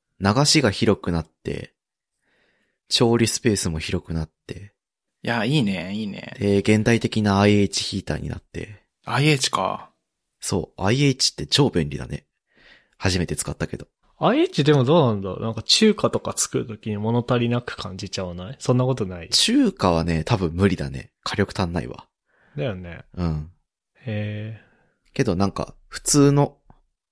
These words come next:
Speaker 1: 味噌汁作ったとか、シチュー作ったとか、
Speaker 3: うん。
Speaker 1: まあ、軽い炒め物作ったとか、カレー作ったとかだったら全然なんか問題ないし。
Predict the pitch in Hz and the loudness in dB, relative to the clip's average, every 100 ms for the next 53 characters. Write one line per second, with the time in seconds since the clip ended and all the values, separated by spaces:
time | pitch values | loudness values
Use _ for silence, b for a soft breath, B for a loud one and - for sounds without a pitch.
0 | _ - 104 98 104 - 127 98 - - | _ -4 0 2 4 4 4 4 0 0
1 | 95 - 95 92 85 80 80 80 78 101 | 0 2 2 2 0 -8 -8 -8 -6 -4
2 | - - 101 - - 87 - 92 90 87 | -2 2 2 0 -6 -8 -4 0 2 0
3 | - 80 - 80 101 - 117 104 104 90 | -4 -14 -12 -12 -10 -4 -4 -4 -8 -6
4 | 90 - 92 92 87 90 95 92 92 92 | -4 -2 0 0 0 -2 0 0 0 -2
5 | 92 - 101 - 90 85 80 - 76 - | -4 -2 -2 -2 -2 -2 -4 -8 -10 -10
6 | _ _ _ _ _ _ _ _ _ _ | _ _ _ _ _ _ _ _ _ _
7 | _ - - 85 82 - 98 - 90 - | _ -4 0 2 2 0 -2 0 0 0
8 | - 101 - 147 147 87 95 92 107 95 | -2 -2 0 2 4 2 2 2 2 2
9 | 95 85 69 85 92 92 92 90 - 78 | 0 -4 -6 -2 2 2 2 0 0 -4
10 | 87 | -12